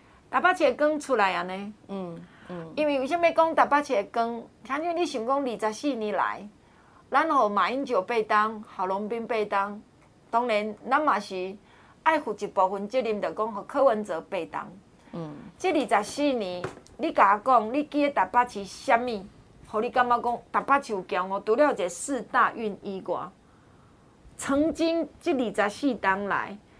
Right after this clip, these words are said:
Speaker 1: 台北市你想到啥物？互你感觉讲哇，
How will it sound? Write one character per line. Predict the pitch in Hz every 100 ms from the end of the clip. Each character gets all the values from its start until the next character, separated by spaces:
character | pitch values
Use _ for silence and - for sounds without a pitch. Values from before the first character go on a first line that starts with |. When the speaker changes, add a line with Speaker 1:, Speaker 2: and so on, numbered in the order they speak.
| - - - -
Speaker 1:
台 | 233
北 | - 339
市 | 349 - 240 240 240 - - - -
你 | - 349
想 | - 220
到 | 220
啥 | 214 262
物？ |
互 | 294 214
你 | 247
感 | 240
觉 | 247
讲 | 240
哇， | 359 427 370 240 208